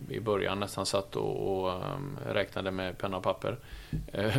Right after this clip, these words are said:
<laughs> på fyllnadsgrader i containers. Och, och nu så är det väldigt mycket automatiserat och, eh, systemen bara hanterar, eh, detta och paketerar det i olika, på olika destinationer.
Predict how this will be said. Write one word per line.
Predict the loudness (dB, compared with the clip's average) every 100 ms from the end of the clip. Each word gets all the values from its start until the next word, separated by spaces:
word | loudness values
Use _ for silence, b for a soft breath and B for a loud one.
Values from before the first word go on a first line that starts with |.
| 2
<laughs> |
på | 0 4
fyllnadsgrader | 4 6 4 8 8 10
i | 6
containers. | 4 4 4 4 2 2
Och, | 2 2 4
och | 2
nu | 6 6 6
så | 6 8
är | 10 10
det | 6
väldigt | 8 8 8 4
mycket | 2 2 4
automatiserat | 4 4 2 4 4 4 6 8 6 4 2
och, | 4 4 2 b b b b b -2
eh, | 2 6 6
systemen | 6 4 10 10 10 6 4 2 0 6
bara | 10 10
hanterar, | 10 4 4 4 6 8 8 8 4
eh, |
detta | 6 6 6 4 4
och | 6 4 4 2 0 -4
paketerar | 2 4 4 4 6 8 8
det | 8
i | 6
olika, | 4 0 6 8 8 6
på | 4
olika | 2 4
destinationer. | 2 4 2 2 0 2 2 2